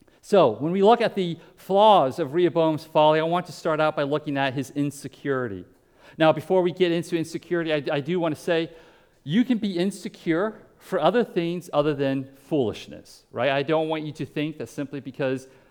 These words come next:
you are insecure about something, it's because you are a fool. You can be insecure because of a wound,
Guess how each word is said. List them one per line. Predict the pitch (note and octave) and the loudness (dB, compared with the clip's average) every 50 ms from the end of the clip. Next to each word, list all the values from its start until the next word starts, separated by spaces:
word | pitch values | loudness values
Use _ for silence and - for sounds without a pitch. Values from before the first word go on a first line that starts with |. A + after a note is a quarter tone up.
| _ _ - | _ _ -14
you | A2 A#2+ C#3+ D#3 D3+ | -8 -2 0 2 4
are | C#3 C#3 | 4 2
insecure | C#3+ C#3+ - - C3 - - - - F3+ F3+ E3+ E3 | 2 -2 -4 -8 -14 -16 -18 -10 -6 -4 -2 0 0
about | D#3 - D3+ C#3+ - | 0 0 0 -2 -2
something, | - - E3+ D3 - D#3+ D3 B2+ | -4 -6 -6 -6 -4 -6 -8 -8
it's | B2 - | -8 -10
because | - - B2 - C#3 B2+ B2 A#2 - | -12 -14 -10 -4 -4 -4 -4 -4 -8
you | A2+ G#2+ A2 G#2+ G2 | -8 -6 -6 -6 -6
are | G2+ G#2 G#2 | -4 -4 -4
a | G#2 G#2 | -4 -6
fool. | - - - E3+ D#3 B2+ G#2+ G2 - - - - - _ | -8 -6 -2 0 0 0 -2 -4 -8 -14 -20 -20 -20 _
You | - C#3+ G3+ G3+ | -8 -6 -6 -4
can | - F#3 D#3+ | -4 -6 -8
be | F3+ F3 D#3 | -6 -4 -4
insecure | D3 D3+ D3 - - D#3+ - - C#3+ C#3+ C#3+ D#3 D#3 | -4 -4 -4 -6 -10 -10 -8 -8 -6 -4 -4 -4 -6
because | D#3 C#3 A#2+ - D3 C#3 C#3 A#2+ | -8 -10 -10 -4 -4 -4 -2 -4
of | B2+ G#2 | -6 -8
a | A2+ G2 G2 | -8 -10 -8
wound, | G2 G#2 A#2+ B2+ C3 D3 E3+ G3 G3+ G#3 | -6 -2 0 0 0 0 -2 -4 -8 -10